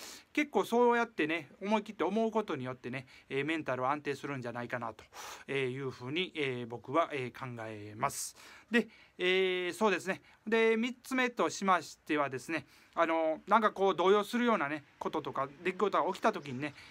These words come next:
えー、これはまあ、あの、具体的なことなんですけども、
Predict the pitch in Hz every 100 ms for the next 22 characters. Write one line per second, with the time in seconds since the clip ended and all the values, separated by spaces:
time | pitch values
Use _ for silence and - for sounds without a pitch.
0 | - 160 160 160 294 302 285 269 190 170
1 | 165 160 151 156 160 170 175 139 143 131
2 | 120 117 110 - 131 131